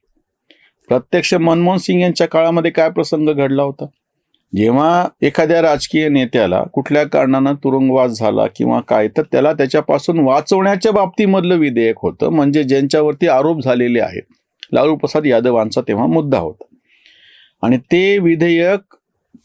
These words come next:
पत्रकार परिषदेमध्ये येऊन ज्या पद्धतीनं राहुल गांधींनी फाडलं, त्यांची चूक, ती तर कृती मूर्खपणाची होती, अवै-, असंवैधानिक होती, बेजबाबदारपणाची होती, पक्षाला नुकसान करणं, सगळं खरंय.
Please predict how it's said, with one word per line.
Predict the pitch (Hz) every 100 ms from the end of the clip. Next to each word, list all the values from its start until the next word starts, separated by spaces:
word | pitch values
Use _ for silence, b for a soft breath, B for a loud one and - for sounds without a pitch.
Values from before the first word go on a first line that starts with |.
| _
पत्रकार | 143 147 185 185 190
परिषदेमध्ये | 180 175 151 151 160 151 143 143
येऊन | 123 107 139 170
ज्या | 143
पद्धतीनं | 147 147 143 151 165 175
राहुल | 156 135 147 139
गांधींनी | 131 123 127
फाडलं, | 131 156 127 107
त्यांची | 120 139
चूक, | 143 - 143 -
ती | 113 - 147 151 -
तर | 160 139
कृती | - 151 180
मूर्खपणाची | 165 151 170 160 156 151 -
होती, | 147 147 143 147 147 - -
अवै-, | 127 135 143 - -
असंवैधानिक | 135 - 139 143 131 131 135
होती, | 135 127 131 131
बेजबाबदारपणाची | 123 123 127 127 120 123 127 123 123 123 131
होती, | 120 - 123
पक्षाला | 120 123 - 131 123
नुकसान | 127 - 127 120
करणं, | 123
सगळं | 127 147 170
खरंय. | - 175